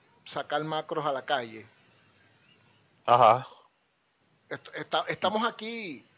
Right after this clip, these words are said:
Speaker 1: o sea, no tenemos información de que eso vaya a ocurrir, pero
Speaker 2: Ajá.
Speaker 1: si a Tatsunoko le interesa sacar Macros a la calle,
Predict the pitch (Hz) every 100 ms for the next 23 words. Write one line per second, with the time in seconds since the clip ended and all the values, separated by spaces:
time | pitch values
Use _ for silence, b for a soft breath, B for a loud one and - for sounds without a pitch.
0 | _ 151 135 147 151 196 214 202 190 185
1 | 160 143 185 165 156 165 151 135 - 127
2 | 180 147 - - b b b _ - 147
3 | 143 - - 113 110 92 - - _ _
4 | _ _ _ _ _ _ _ - - 151
5 | 147 147 143 139 143 - 139 170 277 262
6 | 233 196 196 - 180 175 165 165 165 165
7 | 156 143 123 170 180 123 107